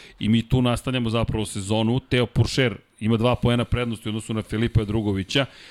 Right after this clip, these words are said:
Džehandar Uvale na poziciji tri, čovek koji je direktan rezultat, to je njegova karijera je direktan rezultat V J Amalije i projekta jedan od milijardu.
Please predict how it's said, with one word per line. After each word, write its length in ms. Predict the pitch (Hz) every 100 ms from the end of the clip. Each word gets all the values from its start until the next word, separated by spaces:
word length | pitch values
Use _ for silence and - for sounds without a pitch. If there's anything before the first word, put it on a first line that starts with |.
| - -
Džehandar 520 | 107 123 139 127 120
Uvale 280 | 123 127 110
na 80 | 104
poziciji 460 | 107 107 104 98
tri, 240 | - 127 127
čovek 380 | - 127 123 -
koji 180 | 127
je 80 | 113
direktan 560 | 107 113 123 - 131 120
rezultat, 560 | 110 107 123 120 - 117
to 120 | 127
je 80 | 117 - 127 113 117
njegova 420 | 113 127 139 123
karijera 480 | - 117 117 139 160
je 60 | 131
direktan 420 | 123 139 139 123
rezultat 400 | 113 139 139 -
V 140 | 135 120
J 140 | 131
Amalije 580 | 117 104 117 123 113 113 - - -
i 80 |
projekta 460 | - 120 131 135 131
jedan 420 | 120 123 123 123 131
od 160 | 117
milijardu. 680 | 113 117 110 107 92 87 143